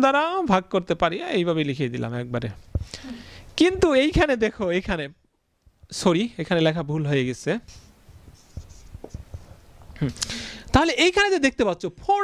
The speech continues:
এবং সিক্স, সেক্ষেত্রে কেন ফোর কে আমি ফোর দ্বারা ভাগ করতে পারি, টু দ্বারা ভাগ করতে পারি, ওয়ান দ্বারা ভাগ করতে পারি। কেমন? দেখো এখানে ফোর কে ফোর দ্বারা তো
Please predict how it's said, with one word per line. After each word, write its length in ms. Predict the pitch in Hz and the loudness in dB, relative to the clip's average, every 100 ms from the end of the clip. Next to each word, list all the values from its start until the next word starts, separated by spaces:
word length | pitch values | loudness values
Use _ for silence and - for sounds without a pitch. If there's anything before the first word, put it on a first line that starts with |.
| 370 | 0
এবং 120 | 311 - - | -4 -8 -2
সিক্স, 260 | 285 - - - - - | -2 0 -6 -8 -20 -2
সেক্ষেত্রে 340 | 339 330 370 302 | 0 0 0 -2
কেন 120 | 269 226 - | -4 -6 -14
ফোর 220 | - 339 359 | 0 2 2
কে 100 | 294 214 220 | -2 -4 -4
আমি 100 | 240 214 | -8 -2
ফোর 140 | 254 247 | 0 2
দ্বারা 160 | 247 240 | 2 0
ভাগ 80 | 233 240 | -2 -6
করতে 180 | 220 202 | -6 -2
পারি, 180 | 196 196 196 208 _ _ _ - - | 0 0 -4 -10 _ _ _ -14 0
টু 80 | 233 | 2
দ্বারা 160 | 220 202 185 | 4 2 0
ভাগ 100 | 190 196 | -4 -6
করতে 220 | 175 185 180 | -6 -4 0
পারি, 200 | 175 180 185 - - - | -2 -2 -8 -16 -20 -2
ওয়ান 180 | 190 214 226 | 2 2 2
দ্বারা 160 | 190 185 | 0 0
ভাগ 100 | 180 - | -4 -6
করতে 180 | 170 175 | -8 -2
পারি। 140 | 165 175 285 | -2 0 0
কেমন? 200 | 294 196 220 | 0 0 -2
দেখো 160 | 240 202 | 0 -4
এখানে 240 | 190 196 185 233 - - _ _ _ _ - - _ _ _ | -4 -6 -8 -10 -16 -20 _ _ _ _ -20 -20 _ _ _
ফোর 140 | 349 359 | 0 4
কে 60 | 359 | 4
ফোর 120 | 320 302 | 4 2
দ্বারা 140 | 294 | 2
তো 40 | 277 | 0